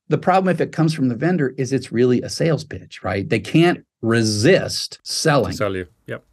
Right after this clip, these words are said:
Speaker 2: Always.
Speaker 1: They, they go,
Speaker 2: Yeah.
Speaker 1: "Well, here's A W S. By the way, A W S is the greatest value on earth because of this and this and this and this." Like, "No, no, no, no. I just wanna learn how to click the buttons," right?
Speaker 2: Exactly.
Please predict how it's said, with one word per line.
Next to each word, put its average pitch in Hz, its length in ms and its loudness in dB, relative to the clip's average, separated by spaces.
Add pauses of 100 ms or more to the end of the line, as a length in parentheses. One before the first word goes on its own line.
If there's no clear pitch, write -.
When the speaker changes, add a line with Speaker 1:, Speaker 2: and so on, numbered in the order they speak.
Speaker 2:
Always. 107 220 -6
Speaker 1:
They, 120 80 -4
they 127 160 -2
go, 117 180 2
Speaker 2:
Yeah. 107 100 -8 (200)
Speaker 1:
"Well, 175 480 2 (320)
here's 208 300 4
A 143 120 4
W 127 340 4
S. - 320 -4 (160)
By 175 200 2
the 135 80 0
way, 135 400 -2
A 151 140 0
W 127 200 0
S 107 140 -2
is 95 100 -8
the 87 80 -12
greatest 113 540 0
value 135 420 2
on 123 240 0
earth - 380 4
because 139 320 0
of 117 160 -2
this 254 220 6
and 143 140 0
this 196 200 4
and 180 120 0
this 208 160 2
and 214 80 -2
this." 180 80 -4
Like, 165 160 -4
"No, 247 140 2
no, 240 80 2
no, 208 140 2
no. 156 60 4
I 180 100 2
just 214 200 -4
wanna 202 240 0
learn 180 360 2
how 170 120 -2
to 160 80 2
click 170 260 -2
the 139 60 -4
buttons," 147 480 -2
right? 104 240 -4
Speaker 2:
Exactly. 101 360 -6